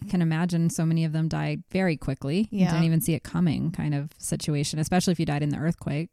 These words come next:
Speaker 2: Well, even just the tsunami. I mean, if you're picked up immediately, you hit your head, who knows?
Speaker 1: Yeah.
Speaker 2: You never know. So, uh, one of the stories included a man named Takashi Ono. He became possessed.
Speaker 1: Oh.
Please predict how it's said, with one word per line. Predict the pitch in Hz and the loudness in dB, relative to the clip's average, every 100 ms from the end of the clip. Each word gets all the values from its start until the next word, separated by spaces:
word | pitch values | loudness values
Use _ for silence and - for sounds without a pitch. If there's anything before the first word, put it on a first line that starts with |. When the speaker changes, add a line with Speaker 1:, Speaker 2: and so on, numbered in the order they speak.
| - | -12
Speaker 2:
Well, | - 190 185 | -6 -4 2
even | 233 190 | 2 4
just | 175 160 | 2 2
the | 151 | 0
tsunami. | - 175 160 139 160 - | 0 -2 -4 -2 -4 -2
I | 185 | -2
mean, | 175 170 | 0 0
if | 156 175 | -2 0
you're | 175 | 0
picked | 165 - - | 0 -4 -2
up | 170 175 | -2 0
immediately, | 175 196 180 180 175 | 2 2 2 0 -2
you | 160 | 0
hit | 156 - | 0 0
your | 175 | 0
head, | 160 156 147 160 - | 0 2 0 -4 -4
who | 196 | -2
knows? | 156 143 151 - | -2 -4 -6 -10
Speaker 1:
Yeah. | - 175 | -2 2
Speaker 2:
You | 165 | 2
never | 170 151 | 0 -4
know. | 151 160 - _ _ | -6 -8 -10 _ _
So, | - 233 226 220 | -4 2 4 4
uh, | 226 | 0
one | 226 262 | 2 2
of | 254 | 4
the | 190 | 2
stories | - 202 190 175 | 2 2 2 2
included | 180 - 190 185 175 170 170 - | -2 0 2 4 4 2 0 -4
a | - 190 | -2 2
man | 190 180 180 180 | 4 2 2 2
named | 175 170 170 196 - | 2 2 0 -2 -6
Takashi | - 180 170 - 165 | -2 2 2 2 2
Ono. | 165 170 185 226 240 | 2 2 2 2 -2
He | - 214 | 0 2
became | 190 202 170 160 | 2 2 2 0
possessed. | - 214 254 247 - - - - - | 0 0 2 0 -2 -10 -10 -12 0
Speaker 1:
Oh. | 170 160 185 | 2 4 2